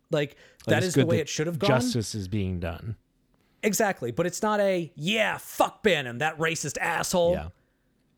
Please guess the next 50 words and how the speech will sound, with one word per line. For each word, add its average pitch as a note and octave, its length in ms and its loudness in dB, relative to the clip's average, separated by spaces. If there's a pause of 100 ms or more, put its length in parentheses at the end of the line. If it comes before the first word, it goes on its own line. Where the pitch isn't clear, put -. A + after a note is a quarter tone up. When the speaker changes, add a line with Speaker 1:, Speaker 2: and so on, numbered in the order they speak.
(160)
Speaker 1:
It's - 120 -4
like, E3+ 180 2 (360)
you A3+ 140 2
have D4+ 100 2
a A#3 40 2
right A#3+ 200 4
to E3 80 -10
be F3+ 100 2
a E3+ 40 4
racist E3+ 360 0
asshole D#3+ 380 -2
in C3 80 -2
the B2+ 60 -2
United C3 260 -2
States F2+ 440 -2
Speaker 2:
Yeah. F2 80 -6
Speaker 1:
and C3 80 -2
not C3 200 -4
go C3 100 -2
to A#2 60 -4
prison A2+ 300 -6
for - 220 -12
it. - 100 -16
Speaker 2:
Yeah. A#2+ 200 -2 (380)
Speaker 1:
All A2+ 80 -8
right? B2+ 200 0 (300)
Speaker 2:
And F3 240 2
he's D3+ 300 -2
not F3 160 0
Speaker 1:
I - 20 0
mean D3 200 0
Speaker 2:
going C3 160 0
to A#2 60 -2
prison A#2 380 -2
for A2 140 -6
being A2 220 -2
a - 40 -4
racist G2+ 360 -6
asshole. G2+ 440 -8
He's G#2+ 160 -8
going B2 220 0
to A#2+ 80 -2
prison C#3 300 4
for B2+ 180 0
ignoring C#3+ 320 4
Speaker 1:
Yeah. D#3 40 6
Speaker 2:
a - 40 0
subpoena. D#3+ 360 6 (460)
<laughs> E3+ 300 -2 (220)
Speaker 1:
Yeah. G3+ 140 2